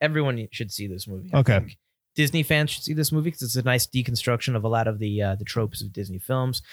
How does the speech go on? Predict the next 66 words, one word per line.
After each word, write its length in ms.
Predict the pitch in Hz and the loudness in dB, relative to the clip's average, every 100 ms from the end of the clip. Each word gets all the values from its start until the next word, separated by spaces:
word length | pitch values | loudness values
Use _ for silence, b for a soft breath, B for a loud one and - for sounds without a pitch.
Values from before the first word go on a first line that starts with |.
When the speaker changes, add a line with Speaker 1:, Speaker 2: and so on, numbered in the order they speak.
| B - | B 0
Speaker 1:
And 100 | 160 | 2
there's 160 | 143 | 2
a 60 | 131 | 2
little 200 | 131 127 | 2 2
bit 120 | 120 | 2
of 80 | 113 | 0
stuff 260 | - 110 | 0 0
in 80 | 117 | 2
there, 100 | 117 | 2
like, 180 | 117 110 | 2 2
obviously, 520 | 110 110 117 107 110 | 0 2 0 0 0
when 140 | 107 107 | -2 -4
she's 160 | 107 | -6
looking 160 | 110 110 | -8 -8
at 80 | 104 | -10
the 60 | |
fish 220 | 107 110 | -10 -10
tank 260 | - 107 104 | -8 -10 -8
and 160 | 101 104 _ _ _ | -10 -12 _ _ _
Ariel's 400 | - 117 120 113 | -2 2 2 0
music 300 | 107 110 110 _ | -4 -6 -8 _
plays 640 | 110 107 104 104 101 104 | -4 -2 -2 -2 -4 -4
and 200 | 110 110 | -6 -6
the 60 | 113 | -2
Beauty 220 | 120 117 | -2 -2
and 80 | 113 | -2
the 60 | |
Beast 240 | 104 107 - | -2 -4 -2
music 240 | 107 - | -4 -4
plays 240 | 107 101 | -4 -2
a 40 | 101 | -2
little 120 | 98 | -4
bit. 280 | 98 104 - _ _ _ | -2 -4 -6 _ _ _
It 40 | |
just 160 | 175 156 | 0 4
sells 220 | 143 131 | 4 4
a 40 | |
little 200 | 131 131 123 | 2 2 2
bit 100 | 123 | 2
of 60 | |
every 220 | 117 113 | 2 0
Disney 260 | 113 113 113 | 0 -2 -2
princess. 480 | 110 113 - 110 110 | -2 -2 0 -2 4
Speaker 2:
Mm-hmm. 400 | 131 120 117 - - - | 6 8 6 2 -12 -6
Speaker 1:
I 40 | - | 0
think 120 | 214 | 2
the 60 | 196 | 2
movie 200 | 202 175 | 2 2
is 100 | - | 2
funny. 240 | 175 175 | 2 2
You 140 | 180 175 | 2 0
get 120 | 202 | 0
the 60 | 160 | 0
prince 280 | 151 143 - | 0 0 0
going 180 | 143 | 0
around 180 | 127 127 | 2 0
with 120 | 123 | 0
a 60 | 104 | -2
sword. 520 | - 123 123 120 117 | -2 0 2 0 0
Speaker 2:
Mm-hmm. 600 | - 120 117 113 - - | 6 8 8 4 -2 -8
Speaker 1:
I 40 | 170 | -4
mean, 160 | 156 - - _ _ _ _ _ _ _ - | -4 -4 -12 _ _ _ _ _ _ _ -2
little 180 | 160 | 0
girls, 300 | 151 156 156 | 4 4 2
little 140 | 147 139 | 2 0
boys, 480 | 131 156 151 143 | 2 2 2 0